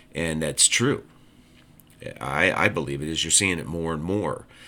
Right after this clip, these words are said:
And you're seeing it more and more from those who are elite. You're seeing it more and more from those who are, are, uh, just blatantly, uh, misaligning, uh, truth and, and, and, and trying to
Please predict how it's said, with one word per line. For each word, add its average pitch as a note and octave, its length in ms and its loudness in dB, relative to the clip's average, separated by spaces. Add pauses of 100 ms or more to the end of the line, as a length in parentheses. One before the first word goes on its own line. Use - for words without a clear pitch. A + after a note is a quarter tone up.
(180)
And F2+ 160 -2
you're F2+ 100 -2
seeing A#2 260 4
it E2+ 60 0
more E2+ 220 0
and F#2+ 80 -2
more D#2 220 -2
from D2+ 220 -6
those C#2+ 240 -4
who D2+ 120 -4
are D#2+ 80 -2
elite. C#2+ 360 -4
You're D2+ 100 -6
seeing D2+ 240 -4
it B1+ 80 -8
more D#2 220 -4
and E2+ 80 -4
more D#2 180 -4
from D2 240 -8
those D2 300 -2
who D#2 180 -2
are, C#2+ 220 -6 (400)
are, D2 480 -4 (120)
uh, D2 240 -6 (120)
just D#2 400 -8
blatantly, D2+ 880 -6 (420)
uh, C#2+ 460 -8 (500)
misaligning, D#2 1000 0 (280)
uh, C#2 180 -6
truth - 580 0
and, C#2+ 280 -8
and, C#2+ 340 -8
and, D2 320 -8 (300)
and D2+ 180 -8
trying F2+ 260 0
to D2+ 100 -4